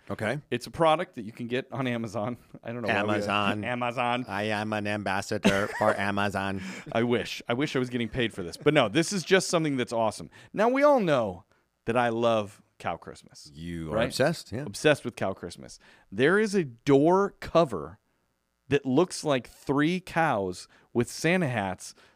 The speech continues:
Speaker 2: looking out, peeking out the door
Speaker 1: Oh
Speaker 2: that
Speaker 1: my
Speaker 2: you can put
Speaker 1: gosh.
Speaker 2: on your door.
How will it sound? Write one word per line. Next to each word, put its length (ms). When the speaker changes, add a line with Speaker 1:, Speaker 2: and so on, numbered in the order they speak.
Speaker 2:
looking 440
out, 300
peeking 400
out 240
the 80
door 360
Speaker 1:
Oh 140
Speaker 2:
that 100
Speaker 1:
my 60
Speaker 2:
you 120
can 200
put 320
Speaker 1:
gosh. 80
Speaker 2:
on 140
your 300
door. 460